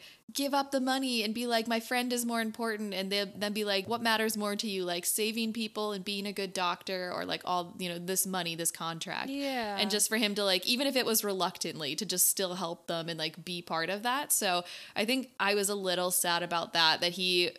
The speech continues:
Speaker 1: just kind of was, like, a bad friend <laughs> at the end.
Speaker 2: Right. And he had no redeeming qualities or
Speaker 1: Yeah.
Speaker 2: anything.
Speaker 1: Yeah, he was just funny. Like, congrats. So is everyone else in the movie. <laughs>
Speaker 2: Right. I also didn't really understand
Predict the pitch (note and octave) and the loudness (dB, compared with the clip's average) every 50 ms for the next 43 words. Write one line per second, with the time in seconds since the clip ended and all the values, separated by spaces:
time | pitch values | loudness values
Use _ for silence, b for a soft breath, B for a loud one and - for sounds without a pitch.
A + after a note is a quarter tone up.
0 | - _ _ - F#3 F#3 F3 - A3+ F#3 E3+ E3+ D#3+ E3+ F3 E3 E3 - F3+ F3 | -12 _ _ -6 -4 -2 -2 0 0 0 0 0 -2 -2 -4 -4 -2 -4 -4 -4
1 | D3 D#3+ D#3 D3+ D3 C#3+ C#3+ D#3+ D#3+ - _ _ - - - - - - C#4+ A#3+ | -2 0 0 2 2 2 0 -2 -6 -12 _ _ -8 -4 -2 0 2 2 2 2
2 | - D#4 - - - - - A3 - D#3+ C#3+ - - - - A#3 - - - - | 2 2 0 0 0 0 0 2 2 0 0 0 0 -2 -4 -4 -6 -6 -10 -14
3 | - _ _ _ - C4+ C#4+ D#4+ F4+ G4 G4 F4 C4+ G#3+ F#3 F3+ - - _ _ | -14 _ _ _ -12 -8 -6 -4 -2 0 0 0 0 0 0 -2 -6 -10 _ _
4 | _ _ _ _ - B3 A#3+ A#3 B3+ B3+ B3 A#3+ A3+ A3 A3 A3 G#3+ A3 A3+ A3 | _ _ _ _ -4 -4 -2 0 0 0 0 0 0 0 0 0 -2 0 0 -2
5 | G#3 G3 G3 F#3+ G3 G3+ G3+ G3 F#3+ - F#3 F3 F3 F3 F3 F3 F3 F3 F3+ - | -4 -4 -4 -6 -6 -6 -6 -6 -6 -6 -6 -6 -6 -8 -10 -10 -10 -10 -8 -8
6 | - D#4 F4+ G4 G#4 A4 A4 G#4+ F#4+ D#4 C4 A3 F#3+ E3+ E3+ F3 F3+ - _ _ | -6 -6 -4 -4 -2 -2 0 0 0 2 2 2 2 2 0 -2 -6 -10 _ _
7 | _ _ _ _ - B3+ C#4 D4 C4+ A3+ A#3 B3 C4 C4 C#4+ C#4 - - - - | _ _ _ _ -6 -4 -2 0 0 0 0 2 0 0 0 0 -2 -2 -4 -2
8 | A#3 B3 B3 A#3 F3+ E3+ E3+ F3 F3+ F3 - - - - A3 G3 G#3 G#3 G3 F3+ | -2 0 0 0 -2 -2 -2 -4 -4 -6 -8 -10 -8 -6 -4 0 2 4 4 4
9 | D#3+ - - - - G#3+ G#3 G#3 G3+ G3 F#3 G3 G3+ G3 F#3 F3+ F3 F3 - E3+ | 4 4 4 4 6 4 4 2 2 2 2 2 0 2 2 2 2 2 0 0
10 | D#3+ D3+ D#3 D#3+ F#3 A#3+ - A#3 - - E4 - - C#4+ C4+ C#4 - C#4 C#4 - | -2 -6 -2 -2 -2 0 -2 -2 -2 -2 -4 -2 -4 -6 -8 -6 -6 -8 -8 -8
11 | _ _ _ - - B3 C4 C#4 D4 D4+ D#4+ C4+ A#3+ G#3+ G3+ G3 - _ _ B | _ _ _ -10 -8 -6 0 2 2 2 2 2 0 -2 -2 -4 -8 _ _ B
12 | B B B B B B B B B - C4+ C#4+ D#4+ - - D#5+ C#5 G#4 G4+ F#4+ | B B B B B B B B B 2 2 4 4 2 0 -2 -2 -2 -2 -2
13 | F#4 F4 E4+ D#4 D#4 C#4 A#3 A#3+ A#3+ B3 C4 - - - G#3+ G#3 G#3 G#3 G#3 G#3 | -2 -2 -4 -2 -2 -2 -2 -2 -2 -2 -2 -2 -2 -2 -2 -2 -2 -4 -4 -6
14 | G#3 A#3 | -10 -12